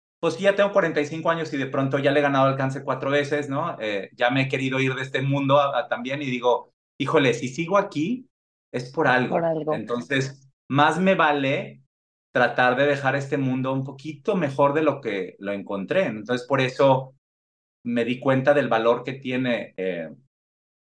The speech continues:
Speaker 1: pues, mi voz en, en redes, en temas de lucha social, no nada más, "Ay, mira qué bonita alfombra roja, y qué padre traje, y qué guapo me veo, y ay, qué bonito canté aquí, ay, mira qué padre premio,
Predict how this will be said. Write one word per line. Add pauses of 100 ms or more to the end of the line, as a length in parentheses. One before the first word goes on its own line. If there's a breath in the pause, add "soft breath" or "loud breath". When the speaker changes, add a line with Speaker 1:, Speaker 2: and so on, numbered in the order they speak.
(160)
Speaker 1:
pues,
mi
voz
en,
en
redes, (320)
en
temas (100)
de
lucha
social,
no
nada
más, (120)
"Ay,
mira
qué
bonita
alfombra
roja,
y
qué
padre
traje,
y
qué
guapo
me
veo,
y
ay,
qué
bonito
canté
aquí,
ay,
mira
qué
padre
premio,